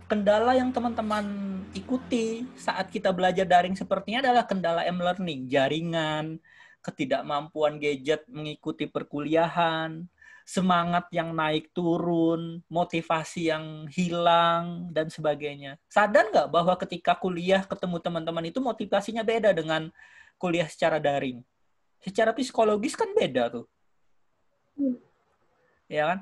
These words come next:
Speaker 1: Wah, hari ini ketemu temen nih. Meskipun Anda malas, Anda semangat aja ke kampus. Yang garing, demam-demam dikit kan tetap ke kampus dulu. Kalau sekarang demam sedikit
Speaker 2: Iya.
Speaker 1: sudah <laughs> corona nggak nih? Ya kan? Dan sebagainya.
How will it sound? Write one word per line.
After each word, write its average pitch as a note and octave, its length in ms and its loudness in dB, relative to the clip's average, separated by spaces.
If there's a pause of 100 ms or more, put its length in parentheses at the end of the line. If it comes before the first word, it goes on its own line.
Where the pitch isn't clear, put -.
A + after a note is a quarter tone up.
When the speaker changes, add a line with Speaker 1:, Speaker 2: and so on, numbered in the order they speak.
Speaker 1:
Wah, F#3 160 4
hari E3+ 240 2
ini F#3 80 -4
ketemu F#3+ 320 -4
temen F#3+ 320 -2
nih. F3+ 160 -2
Meskipun G3+ 400 -4
Anda F#3+ 160 2
malas, F#3 400 2
Anda D4 160 -4
semangat G3 400 0
aja B3+ 160 2
ke - 80 -14
kampus. F#3+ 400 -2
Yang G3 240 2
garing, G#3+ 320 4
demam-demam G3 560 0
dikit C4+ 320 -6
kan A#4 240 -6
tetap F#3 320 -2
ke - 0 -
kampus A3 480 -2
dulu. B2+ 240 -4 (240)
Kalau G3+ 160 2
sekarang C4+ 400 2
demam F#3+ 240 2
sedikit G3 400 2
Speaker 2:
Iya. - 80 -6
Speaker 1:
sudah D3 220 6 (1500)
<laughs> C#3 480 2 (300)
corona D#3 420 4
nggak F4 160 6
nih? E3 80 0 (160)
Ya D3+ 160 4
kan? G3 140 4 (420)
Dan D#3 160 -4
sebagainya. C3+ 640 -2